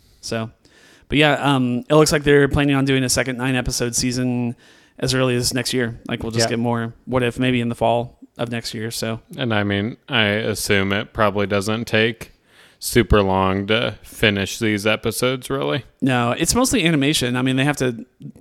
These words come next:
Speaker 1: do the voice work, but a,
Speaker 2: Yeah.
Speaker 1: a lot of the voice work isn't even from the original actors. Um, so I'll complain about, about that <laughs> here in a little bit.
Speaker 2: Mm.
Speaker 1: But, um, yeah, it's, it's clearly, like,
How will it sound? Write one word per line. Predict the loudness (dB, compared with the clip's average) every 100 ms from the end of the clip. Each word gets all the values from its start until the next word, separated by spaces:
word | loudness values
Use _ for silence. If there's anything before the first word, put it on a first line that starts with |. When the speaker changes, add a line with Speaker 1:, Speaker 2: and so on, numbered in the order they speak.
| -20 _ -6
Speaker 1:
do | -2
the | 0
voice | 4 4 4
work, | 0 0
but | 2 2 2
a, | -2 -2
Speaker 2:
Yeah. | 0 2 2
Speaker 1:
a |
lot | 4
of | 4
the | 4
voice | 2 0
work | -2
isn't | -2 0
even | 0 0
from | 0 0
the | 0
original | -2 -4
actors. | -6 -6 -8 -10 -10 -12 -20 _
Um, | -6 -4 -2 -4 -8 _ _ _ _ _
so | -4 -2 -2 -8 -2
I'll | 0
complain | 2 4 4
about, | 4 0 0
about | 0 0
that | 0 -2 -4 -6
<laughs> |
here | -4 -2
in |
a | -2
little | -4
bit. | -6 -4
Speaker 2:
Mm. | -2 -2 -4 -20 -20 -20 -8
Speaker 1:
But, | 0
um, | 0 0 2
yeah, | 2 2
it's, | 0 -4 -4 -2
it's | 0 0
clearly, | 2 4 4 4 4
like, | 2 -2